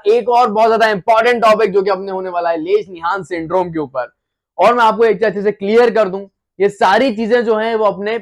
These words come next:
न्यूक्लियोटाइड का जो मेटाबॉलिज्म है उससे रिलेटेड हैं। तो अगर तुमने मेरी न्यूक्लियोटाइड के मेटाबॉलिज्म की वीडियो नहीं देखी ना, तो पहले जाके यार वो सारी वीडियोज देख लो, क्योंकि क्या होता है ना, तुम्हें ये चीजें तभी समझ में आएंगी।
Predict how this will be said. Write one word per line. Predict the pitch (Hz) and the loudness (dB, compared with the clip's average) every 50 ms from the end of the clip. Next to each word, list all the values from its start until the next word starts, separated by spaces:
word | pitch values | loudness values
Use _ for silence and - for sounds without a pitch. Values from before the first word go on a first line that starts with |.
| - _ 180 | -10 _ -12
न्यूक्लियोटाइड | 175 180 190 202 190 226 240 247 247 247 - 214 214 220 220 190 | -8 -6 -6 -4 -2 0 0 0 0 2 0 0 0 0 0 -2
का | 226 | -2
जो | 214 226 | -2 -2
मेटाबॉलिज्म | 202 170 165 165 165 208 196 196 208 202 185 196 190 185 175 196 | -2 -4 -4 -2 -2 -2 0 0 -2 -2 -4 -4 -6 -8 -8 -10
है | 208 - _ _ - | -10 -12 _ _ -6
उससे | 208 - - _ - 226 214 | -6 -6 -4 _ 0 0 2
रिलेटेड | 185 175 160 147 147 135 139 127 | 2 0 0 -2 -2 -4 -6 -12
हैं। | 120 107 _ _ _ _ _ _ _ _ _ - | -12 -16 _ _ _ _ _ _ _ _ _ 0
तो | 180 | 2
अगर | 180 196 233 208 | 2 2 2 0
तुमने | 220 220 220 226 | 0 -2 -2 -2
मेरी | 220 214 202 208 | 0 0 -2 -2
न्यूक्लियोटाइड | 202 190 180 185 190 185 226 233 208 208 208 196 | -2 -4 -4 -4 -4 -2 0 0 2 0 0 0
के | 196 208 190 | -2 -4 -4
मेटाबॉलिज्म | 175 170 165 247 254 247 240 240 226 214 233 233 | -4 -2 0 0 2 2 2 2 0 0 -4 -6
की | 220 233 | -6 -8
वीडियो | 196 190 202 208 202 | -4 -2 -2 -2 -2
नहीं | 180 165 160 160 185 208 196 | -4 -8 -10 -10 -10 -6 -2
देखी | 190 196 185 156 190 185 | -2 -2 -2 -4 -8 -8
ना, | 185 190 | -8 -8
तो | 196 185 175 | -8 -10 -14
पहले | _ - 156 151 151 165 165 | _ -12 -10 -6 -6 -6 -4
जाके | 151 165 156 151 143 160 | -4 -6 -8 -8 -6 -4
यार | 165 156 160 156 | -2 -2 -2 -4
वो | 139 127 143 165 156 | -6 -8 -8 -8 -6
सारी | 160 156 151 156 151 | -4 -4 -4 -4 -6
वीडियोज | 143 143 156 170 170 165 | -6 -6 -6 -6 -4 -4
देख | 165 180 170 170 | -6 -6 -6 -4
लो, | 185 202 208 - _ _ _ _ _ - | -4 -4 -6 -6 _ _ _ _ _ -4
क्योंकि | 190 220 247 | -4 -2 -2
क्या | 208 262 277 | 0 2 2
होता | 262 247 233 233 | 2 2 2 0
है | 226 226 | -2 -4
ना, | 247 247 | -4 -6
तुम्हें | 247 226 226 240 254 262 | -6 -4 -4 -2 -2 -2
ये | 247 | -2
चीजें | 208 247 262 262 254 | -2 -4 -4 -4 -4
तभी | - 226 226 277 220 | -4 -2 -2 -2 -2
समझ | 262 254 247 254 | 0 0 -2 -2
में | 214 247 247 | -2 -2 -2
आएंगी। | 233 226 214 185 170 143 147 | -2 -2 -2 -2 -4 -6 -6